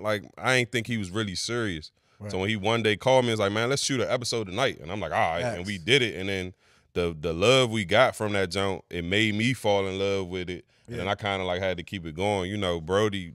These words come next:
Speaker 1: don't be, he, you know, I have him on the show every little now and then 'cause he kinda got other obligations he gotta uphold.
Speaker 2: Yeah.
Speaker 1: So he not on the show as much as he used to be. I mean, he don't even really, he just come when he can. You know what
Speaker 2: Yeah,
Speaker 1: I'm saying? So
Speaker 2: facts.
Speaker 1: he kinda left it in my hands, and I just took over and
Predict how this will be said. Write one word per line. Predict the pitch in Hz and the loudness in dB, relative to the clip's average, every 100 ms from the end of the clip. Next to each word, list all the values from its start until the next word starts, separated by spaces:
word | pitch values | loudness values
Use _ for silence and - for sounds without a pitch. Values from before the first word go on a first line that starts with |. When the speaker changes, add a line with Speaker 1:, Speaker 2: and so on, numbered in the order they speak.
| - | -2
Speaker 1:
don't | 92 90 | -2 -2
be, | 85 78 | -6 -10
he, | 107 110 - | -8 -8 -6
you | 120 | 0
know, | 101 | 2
I | 113 | 4
have | 110 98 | 4 4
him | 95 | 0
on | 92 | -2
the | |
show | - 90 90 | -2 -2 0
every | 87 | 0
little | 82 78 | -2 -2
now | 95 92 | -2 0
and | 87 | -2
then | 85 85 - _ _ - | -2 -4 -8 _ _ -10
'cause | 87 | -8
he | 92 | -2
kinda | 92 87 | -2 0
got | 85 85 | 0 0
other | 82 90 85 | 0 0 0
obligations | 80 78 76 95 87 85 | -2 -2 -2 -2 -2 -6
he | 95 | -6
gotta | 85 80 76 69 | -2 -2 -4 -8
uphold. | 82 - 92 95 87 78 | -8 -4 -2 -2 -4 -8
Speaker 2:
Yeah. | 131 131 | -8 -6
Speaker 1:
So | 117 | -2
he | 104 | -2
not | 101 90 | 0 0
on | 82 | -2
the | 80 | -4
show | - 98 95 | -2 -2 -2
as | 82 80 | -4 -4
much | 90 87 | -4 -6
as | 82 | -8
he | 85 | -10
used | 82 101 - | -8 -8 -8
to | |
be. | 82 107 | -6 -2
I | |
mean, | 117 117 | 0 0
he | 139 | 0
don't | 120 | 0
even | 104 95 | -2 -4
really, | 95 87 - _ _ - | -6 -6 -14 _ _ -8
he | 175 | -2
just | 147 123 | -2 -2
come | 139 127 | -2 -2
when | 117 | -2
he | 110 | -4
can. | 117 107 78 78 | -6 -6 -8 -10
You | 90 | -4
know | |
what | 143 | -2
Speaker 2:
Yeah, | 113 | -4
Speaker 1:
I'm | |
saying? | 98 92 92 | -6 -8 -4
So | 143 90 | -4 -6
Speaker 2:
facts. | 90 95 | -8 -12
Speaker 1:
he | |
kinda | 101 113 101 | -4 -2 0
left | 101 101 | 0 0
it | 95 | -4
in | 90 | -2
my | 92 | -2
hands, | 92 90 87 | 0 -2 -2
and | 85 | -4
I | 90 | -4
just | 82 - | -6 -8
took | 82 | -6
over | 87 85 82 80 | -2 -2 -2 -6
and | 78 | -8